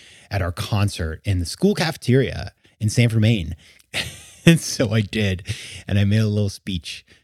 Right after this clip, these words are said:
'cause I'm a ham. And I just remember how my Tourette's were really bad that day, and just seeing out of the corner of my eyes, my parents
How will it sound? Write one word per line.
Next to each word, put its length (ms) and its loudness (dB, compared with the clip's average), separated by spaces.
'cause 160 -2
I'm 140 0
a 40 -2
ham. 440 0
And 160 4
I 80 4
just 260 -2
remember 380 4
how 240 0
my 220 -2
Tourette's 680 0
were 160 -8
really 480 2
bad 280 0
that 160 -2
day, 220 -2
and 120 0
just 180 -2
seeing 240 2
out 120 2
of 60 0
the 60 -2
corner 240 0
of 80 0
my 200 -2
eyes, 200 -2
my 120 -8
parents 760 -6